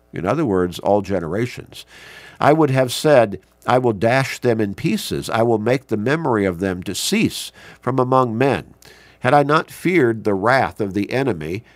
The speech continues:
lest their adversaries should misunderstand, lest they should say,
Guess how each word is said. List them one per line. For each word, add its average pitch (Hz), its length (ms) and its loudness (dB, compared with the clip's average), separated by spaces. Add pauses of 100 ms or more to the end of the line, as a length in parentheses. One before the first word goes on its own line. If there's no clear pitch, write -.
(300)
lest 123 320 0
their 123 200 0
adversaries 110 760 0
should 98 260 -4
misunderstand, 113 1160 -2 (300)
lest 135 300 0
they 135 160 0
should 107 560 -2
say, 127 480 0